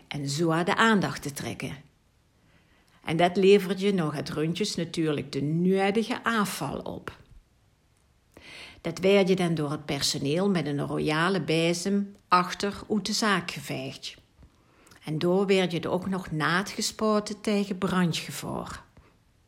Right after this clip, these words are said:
Na kermis zondag wordt het extra gezellig en druk in de stoomcarousel. Dan komen ook veel voor aanstaande echtenieren.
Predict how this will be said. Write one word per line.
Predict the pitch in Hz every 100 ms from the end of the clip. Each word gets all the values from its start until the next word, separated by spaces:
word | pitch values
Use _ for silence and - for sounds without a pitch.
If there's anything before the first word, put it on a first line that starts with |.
| _ _ _ _ _ _ _ _ _ _ _ _ _ - - - - - - - _ _ _ _
Na | 214 226 294 320
kermis | 294 214 185 156 143 - -
zondag | - 196 220 233 330 453 - - - _ _ _
wordt | 185 214 220 -
het | - -
extra | 208 185 - - - 135
gezellig | 170 - 143 143 147 -
en | 160
druk | 151 165 - -
in | - 156
de |
stoomcarousel. | 151 - 151 151 151 156 156 - 143 143 151 - _ _ _ _ _ - - - - - - -
Dan | 214 254 254
komen | 247 233 226 196
ook | 143
veel | - - 180 196 196
voor | - 139 -
aanstaande | 170 170 180 - 185 180 180 185
echtenieren. | 214 - - 160 151 147 143 151 135